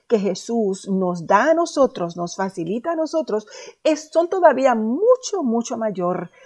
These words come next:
que lo que hicieron Moisés y Josué. Es el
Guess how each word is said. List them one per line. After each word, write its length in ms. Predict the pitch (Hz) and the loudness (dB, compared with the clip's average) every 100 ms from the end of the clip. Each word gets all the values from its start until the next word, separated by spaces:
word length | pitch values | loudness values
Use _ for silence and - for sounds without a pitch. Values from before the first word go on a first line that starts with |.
| - _ - | -20 _ 2
que 120 | 220 | 4
lo 220 | 185 190 | 4 0
que 200 | - 180 | -2 0
hicieron 760 | 175 185 - 175 170 165 180 208 _ _ _ | 0 -2 -6 -4 -4 -6 -10 -14 _ _ _
Moisés 680 | 190 185 185 - 156 160 - _ | -8 -6 -6 -10 -12 -12 -20 _
y 100 | - | -18
Josué. 520 | 147 180 - - 175 _ _ _ _ _ _ _ _ _ _ | -16 -16 -16 -16 -20 _ _ _ _ _ _ _ _ _ _
Es 420 | 160 147 _ _ _ | -14 -14 _ _ _
el 120 | 202 | -18